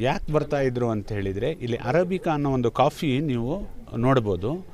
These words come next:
ಇದು ಇವತ್ತು ಸಾವಿರಾರು ಲಕ್ಷಾಂತರ ಜನರಿಗೆ ಅನ್ನವನ್ನು ಕೊಟ್ಟಿದೆ. ಸಾಕಷ್ಟು ಜನ ಶ್ರೀಮಂತರಾಗಿದ್ದಾರೆ. ಬರೀ ಏಳು ಬೀಜವನ್ನು ತಂದು ಇಲ್ಲಿಟ್ಟು ಇವತ್ತು ಅಂತಾರಾಷ್ಟ್ರೀಯ ಮಟ್ಟದಲ್ಲೂ ಕೂಡ ಬಹಳ ದೊಡ್ಡ,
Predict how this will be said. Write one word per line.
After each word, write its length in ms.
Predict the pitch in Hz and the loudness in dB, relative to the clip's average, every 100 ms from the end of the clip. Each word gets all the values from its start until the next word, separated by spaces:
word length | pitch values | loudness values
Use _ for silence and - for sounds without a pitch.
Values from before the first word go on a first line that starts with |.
| - - - - | -16 -16 -14 -4
ಇದು 220 | 160 202 | 0 2
ಇವತ್ತು 480 | 185 151 151 196 175 | 2 2 0 -2 -2
ಸಾವಿರಾರು 640 | - 143 180 196 190 151 | 0 2 6 6 6 4
ಲಕ್ಷಾಂತರ 520 | 123 - 190 190 175 | 4 2 2 2 4
ಜನರಿಗೆ 340 | 151 151 147 135 | 4 4 4 2
ಅನ್ನವನ್ನು 540 | 120 156 170 160 151 | 2 4 4 4 0
ಕೊಟ್ಟಿದೆ. 420 | - 110 107 98 - - - - - | -2 -2 -2 -2 -6 -20 -20 -18 -2
ಸಾಕಷ್ಟು 500 | 156 165 196 - 170 | 0 2 0 0 2
ಜನ 280 | 156 151 | 2 2
ಶ್ರೀಮಂತರಾಗಿದ್ದಾರೆ. 1000 | - - 156 180 160 135 120 107 104 101 | 0 0 2 4 2 0 0 0 -2 -4
ಬರೀ 280 | 95 127 160 | -4 0 0
ಏಳು 520 | 196 147 127 185 196 | 0 2 6 6 6
ಬೀಜವನ್ನು 540 | 127 147 165 156 151 135 | 4 0 2 0 0 -2
ತಂದು 480 | - 117 113 156 220 - - 117 | -4 -2 0 -2 -4 -14 -4 0
ಇಲ್ಲಿಟ್ಟು 600 | 113 120 156 - 139 170 131 | 4 4 4 0 0 0 -2
ಇವತ್ತು 500 | 131 160 - 214 220 - - - | 2 0 0 -4 -4 -14 -14 -2
ಅಂತಾರಾಷ್ಟ್ರೀಯ 720 | 131 185 180 175 - - 160 | 2 4 6 6 4 -2 -2
ಮಟ್ಟದಲ್ಲೂ 520 | 143 143 151 147 143 | -2 -2 0 2 0
ಕೂಡ 220 | - 143 | -2 0
ಬಹಳ 420 | 165 135 131 139 131 | 0 2 2 4 2
ದೊಡ್ಡ, 360 | 120 165 165 | 4 4 6